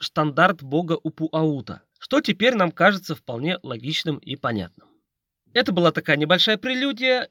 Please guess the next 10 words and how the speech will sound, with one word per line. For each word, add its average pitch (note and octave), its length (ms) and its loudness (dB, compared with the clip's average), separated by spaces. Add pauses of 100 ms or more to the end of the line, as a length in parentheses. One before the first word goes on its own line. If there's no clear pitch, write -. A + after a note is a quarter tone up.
и G3+ 160 -4
держите F3+ 540 0
ее D3+ 160 2
сейчас - 380 -4
в - 40 -20
памяти. G#3+ 720 0 (360)
Теперь A#3 280 0
мы E3+ 140 0
рассмотрим F3 420 -4
вопросы, D3+ 640 -4